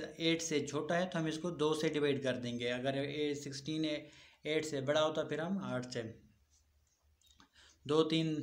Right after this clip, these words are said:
सिक्स, यहाँ पर कुछ नहीं बचेगा। अब जो यहाँ पर जो दो मौजूद है, ये बॉन्ड पेयर है, ठीक है जी। ये पहले साइन के ऊपर जो मौजूद है, ये बॉन्ड पेयर है, ये वाला lone pair of electron है। तो अब बॉन्ड पेयर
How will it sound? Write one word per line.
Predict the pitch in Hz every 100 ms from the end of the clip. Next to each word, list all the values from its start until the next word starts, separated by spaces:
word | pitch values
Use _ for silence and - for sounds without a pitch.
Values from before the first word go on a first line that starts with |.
| - - - _ _ _ -
सिक्स, | - 147 143 - - _ _ _ _ _ _ 127
यहाँ | 131
पर | 143
कुछ | 143 151
नहीं | 165 151
बचेगा। | 147 151 143
अब | 143 - 156 160
जो | 175
यहाँ | 165 139 127 151 208
पर | 226
जो | 180 170
दो | 165 190
मौजूद | 185 160 160
है, | 147
ये | 160
बॉन्ड | 139 156 165
पेयर | - 120 107
है, | 104 95 101 - _ _ _ _ -
ठीक | 151 180
है | 165
जी। | 165 - - - -
ये | 143
पहले | 143 160 165
साइन | - 165 170
के | 170
ऊपर | 165 160 170
जो | 165
मौजूद | 160 160 160
है, | 165
ये | 170 226 -
बॉन्ड | 127 135 170
पेयर | 180 196 196
है, | 208 - - - -
ये | 131 190
वाला | 214 147
lone | 123 135 131 127
pair | 117 110
of | 110 113
electron | 110 - 110 107
है। | 107 - - - -
तो | 151
अब | 156 131
बॉन्ड | 156 175 180
पेयर | 175 175 180